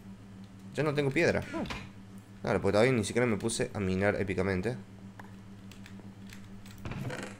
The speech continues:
Ña, ña, ña, ña, ña. Pero tiene que admitirlo, estoy sobreviviendo muy bien.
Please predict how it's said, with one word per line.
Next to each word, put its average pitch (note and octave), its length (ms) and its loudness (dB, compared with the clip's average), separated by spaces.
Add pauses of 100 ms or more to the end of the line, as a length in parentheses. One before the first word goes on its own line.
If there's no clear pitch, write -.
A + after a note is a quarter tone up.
(1800)
Ña, E3 140 6
ña, A#2 60 6 (100)
ña, G2+ 140 4
ña, F#2+ 200 4
ña. B2 300 2 (1600)
Pero F#3 220 12
tiene F#3+ 220 12
que D3+ 60 12
admitirlo, A#2 680 10
estoy A#2+ 180 8
sobreviviendo G#2 580 12
muy C3+ 200 12
bien. F#2+ 380 10